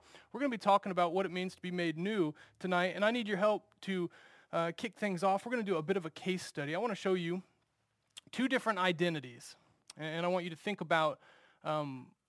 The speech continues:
what kind of decision-making would come out of these two lives. What, what would it look like to be one of these identities? And so let's look at the first one.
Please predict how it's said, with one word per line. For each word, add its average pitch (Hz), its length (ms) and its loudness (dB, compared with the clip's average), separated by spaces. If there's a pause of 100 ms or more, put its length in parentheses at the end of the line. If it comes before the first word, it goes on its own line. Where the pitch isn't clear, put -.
(320)
what 202 120 -8
kind 240 160 -2
of 196 60 -6
decision-making 151 960 -4 (340)
would 147 120 -14
come 160 240 -6
out 139 140 -4
of 127 320 -12 (720)
these 160 200 -8
two 151 160 -8
lives. 123 440 -6
What, 185 280 0 (240)
what 196 200 2
would 214 120 -4
it 160 80 -4
look 175 240 -2
like 143 300 -2
to 147 100 -14
be 135 480 -6 (280)
one 151 440 -2
of 147 280 -8
these 139 440 -6 (120)
identities? 147 600 -6
And 156 80 -8
so 220 100 -2
let's 254 140 2
look 277 120 2
at 247 60 -4
the 180 60 -8
first 220 260 2
one. 139 200 -10